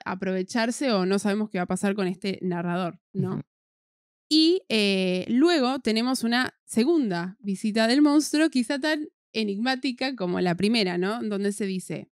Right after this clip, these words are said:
Speaker 1: "Ahora llega la noche en que entró el monstruo, en que la ráfaga de frío me despertó, en que vi su silueta peluda encaminarse al rincón del vasco.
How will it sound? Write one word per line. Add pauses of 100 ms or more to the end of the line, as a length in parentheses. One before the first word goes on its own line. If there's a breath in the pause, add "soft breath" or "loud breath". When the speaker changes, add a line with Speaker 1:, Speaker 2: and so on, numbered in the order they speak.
Speaker 1:
"Ahora
llega
la
noche (300)
en
que
entró
el
monstruo, (460)
en
que
la
ráfaga
de
frío
me
despertó,
en
que
vi
su
silueta
peluda
encaminarse
al
rincón
del
vasco.